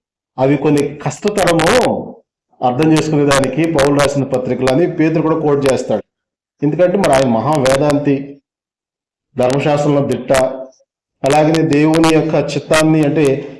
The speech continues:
ఈ క్రొత్త నిబంధన సంబంధమైన చట్టాన్ని తీసుకుని వచ్చేటువంటి క్రమంలో తనదైనటువంటి శైలిలో పనిచేసినటువంటి ఒక యోధుడు.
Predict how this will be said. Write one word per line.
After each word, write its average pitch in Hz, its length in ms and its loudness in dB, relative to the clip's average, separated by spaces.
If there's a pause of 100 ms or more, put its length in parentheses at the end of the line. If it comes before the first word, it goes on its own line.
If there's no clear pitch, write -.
ఈ 135 400 0
క్రొత్త 139 300 -2
నిబంధన 160 400 2
సంబంధమైన 151 520 0
చట్టాన్ని 151 600 0
తీసుకుని 151 400 0
వచ్చేటువంటి 139 420 -2
క్రమంలో 139 760 0 (320)
తనదైనటువంటి 160 640 0
శైలిలో 151 380 0
పనిచేసినటువంటి 143 720 0
ఒక 127 80 0
యోధుడు. 127 680 0